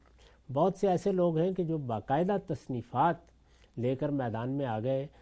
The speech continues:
کہ جو سائنسی چیزیں دریافت ہوئی ہیں، یہ سب کی سب قرآن میں بیان ہوئی ہیں، یا ان کے مبادی قرآن میں بیان ہو چکے ہیں، یا دیکھیے فلاں آیت میں یہ بات بیان کی گئی، یا فلاں میں یہ بیان کی گئی،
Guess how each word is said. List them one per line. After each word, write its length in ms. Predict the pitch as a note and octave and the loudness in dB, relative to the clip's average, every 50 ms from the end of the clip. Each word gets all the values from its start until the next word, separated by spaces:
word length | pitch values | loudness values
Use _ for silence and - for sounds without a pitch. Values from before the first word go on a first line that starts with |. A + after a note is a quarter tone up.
| - _ _ - | -20 _ _ -14
کہ 80 | - D3 | -10 -8
جو 120 | C3+ C3+ | -6 -6
سائنسی 560 | A#2+ - - - D3 D#3 G3 F#3 - - A#3 G3+ | -8 -8 -6 -4 0 2 2 2 2 2 -2 0
چیزیں 300 | - E3+ D3+ D3 D#3+ C#3+ | 0 -2 -2 0 -2 -2
دریافت 480 | B2+ A#2+ A2+ A2 B2+ C#3 - - - | -2 -2 -2 -2 -4 -6 -6 -8 -6
ہوئی 240 | D3+ C#3+ C#3 C#3 C#3 | -4 -4 -2 -2 -2
ہیں، 120 | D3+ D#3 | -2 -2
یہ 80 | D#3+ D#3+ | -4 -6
سب 180 | - - A3 G#3+ - - | -6 -8 -10 -12 -10 -6
کی 100 | - G#3 | -6 -6
سب 120 | - G#3+ G#3 - - | -4 -4 -6 -4 -2
قرآن 260 | F3+ E3 E3+ F3 F#3 | 0 0 2 2 2
میں 140 | F#3 F3 E3 | 2 2 0
بیان 280 | C3+ A#2 G#2 G2 F2+ | 0 -2 -4 -6 -6
ہوئی 220 | F2 F2+ E2+ E2 E2+ | -8 -10 -10 -12 -12
ہیں، 80 | F2 F#2 _ - - - _ _ - | -16 -18 _ -20 -20 -20 _ _ -4
یا 120 | F#3 F3 | -4 0
ان 200 | F#3 G3+ G#3+ G#3+ | 2 2 2 2
کے 120 | G3+ - A3 | 4 2 4
مبادی 480 | F#3+ F3 D#3+ D3+ F#3+ G3+ G3 F#3+ A#3+ | 4 4 6 8 8 8 8 6 4
قرآن 320 | A#3 - G3+ E3+ E3 D#3+ D#3+ | 4 4 4 4 4 4 2
میں 140 | D#3+ D#3+ C#3+ | 0 0 0
بیان 240 | C3 A#2 A2+ G#2+ | -2 -2 -2 -2
ہو 120 | G2+ G2+ F#2+ | -2 -4 -4
چکے 300 | - G2+ - - A2 F#2+ | -6 -10 -10 -10 -8 -8
ہیں، 120 | F2 F2 - - - - _ - | -8 -10 -12 -16 -20 -16 _ -2
یا 100 | F3+ E3+ E3 | 0 4 4
دیکھیے 280 | G3 F#3+ F#3 G#3+ A3 G#3 | 4 4 4 4 2 2
فلاں 380 | - - E3 F3 G3 G3 F#3+ | 4 4 4 6 8 8 8
آیت 220 | F#3 F3+ F3 F3 F3+ | 6 4 4 2 0
میں 80 | F3 | 0
یہ 120 | E3+ E3 D#3 | 2 2 0
بات 300 | C3 B2+ B2+ B2 - B2+ | 0 -2 -2 -2 -4 -4
بیان 220 | A#2 A2 A2+ A2 | -4 -4 -4 -6
کی 200 | G#2+ - A#2 A2+ | -6 -6 -6 -4
گئی، 180 | B2 B2+ C3 C#3+ | -2 -2 -2 -2
یا 80 | C#3 | -4
فلاں 300 | - - E3 F3 F#3+ G3+ | -2 0 2 4 4 4
میں 120 | G3 G3 F3 | 4 4 2
یہ 140 | D#3+ D#3 | 2 0
بیان 300 | C3+ A#2 G#2+ G2+ G#2+ G#2 | 0 -2 -4 -4 -4 -6
کی 180 | G2+ A#2+ A#2 A2 | -6 -6 -4 -2
گئی، 180 | A#2+ B2+ C3+ | -2 -2 -4